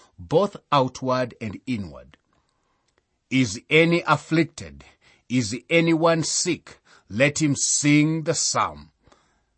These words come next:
The method of this psalm is very observable and what we shall often meet with, very clear here. We see the writer of the psalm begins with doleful complaints,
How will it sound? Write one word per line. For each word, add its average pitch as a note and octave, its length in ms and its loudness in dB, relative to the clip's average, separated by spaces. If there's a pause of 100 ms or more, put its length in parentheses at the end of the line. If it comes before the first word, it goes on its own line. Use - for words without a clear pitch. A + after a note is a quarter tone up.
(120)
The F2+ 160 -6
method D#3+ 500 0
of A#2 260 -4
this D#3+ 160 0
psalm C3+ 420 0
is G#2 200 -10
very A#2 460 -2
observable G2+ 800 -6 (400)
and C#3 460 0 (400)
what D3 320 0
we D#3 160 0
shall C#3+ 260 0
often C#3+ 500 0
meet C#3 360 0 (220)
with, F#2+ 340 -12 (280)
very D3 440 2
clear B2+ 400 -2
here. E2 320 -16 (1120)
We B2+ 140 0
see G3+ 600 0 (960)
the B2 180 -2
writer F3 400 2
of A2+ 240 -6
the B2+ 80 -6
psalm C3 640 -2 (180)
begins D#3 480 0
with C3 320 -8
doleful E3+ 460 -2
complaints, A#2+ 840 -6